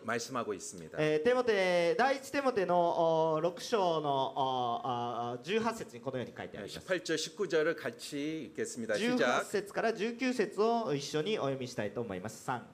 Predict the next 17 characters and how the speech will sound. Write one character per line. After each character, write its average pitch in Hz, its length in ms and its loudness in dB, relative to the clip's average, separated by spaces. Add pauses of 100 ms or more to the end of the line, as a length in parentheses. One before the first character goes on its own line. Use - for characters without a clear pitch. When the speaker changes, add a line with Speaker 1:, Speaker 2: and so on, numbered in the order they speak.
(160)
Speaker 2:
は 165 120 0
い。 240 100 -4 (460)
「ま 127 160 0
た、 156 380 2
人 214 260 2
の 226 240 2
益 202 300 2
を 135 260 2
計 131 120 -2
り、 123 240 -4 (120)
良 202 220 6
い 196 160 2
行 147 260 0 (160)
い 139 80 -4
に 135 320 -8
富 139 180 -2
み、 113 200 -8